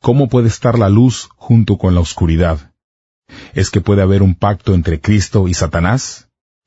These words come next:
¿Qué puede haber en común entre un creyente y alguien que no cree en Cristo? El templo de Dios no puede tener un pacto con los ídolos y nosotros somos el templo del Dios viviente. Así como Dios dijo,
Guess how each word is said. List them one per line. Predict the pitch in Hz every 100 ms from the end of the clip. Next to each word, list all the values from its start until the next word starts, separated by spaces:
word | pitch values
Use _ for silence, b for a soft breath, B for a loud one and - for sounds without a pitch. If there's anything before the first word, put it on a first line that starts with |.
| B B B
¿Qué | - 120
puede | 147 123
haber | 120 123
en | 117
común | 101 104 127 -
entre | 104 95 95
un | 123
creyente | 117 107 104 117 110 123 110
y | 107 104
alguien | 110 117 117 104
que | 95
no | 92 101
cree | - 104
en | 98
Cristo? | 85 92 85 - - - _ _ _ _ _ _ B B
El | 87
templo | 110 110 107
de | 98 90
Dios | 101 127 135 - B B
no | 113
puede | 127 117
tener | 107 101 110
un | 107
pacto | - 117 - 107
con | 104
los | 90 -
ídolos | 135 135 135 135 - b b
y | 104
nosotros | 95 - 120 120 113
somos | 120 110 101
el | 92 85
templo | 107 117 113 101
del | 82 82
Dios | 101 104 90
viviente. | 82 85 80 78 - - _ _ b b
Así | - - 113
como | - 101 87
Dios | 82 87 80
dijo, | 78 76 78 73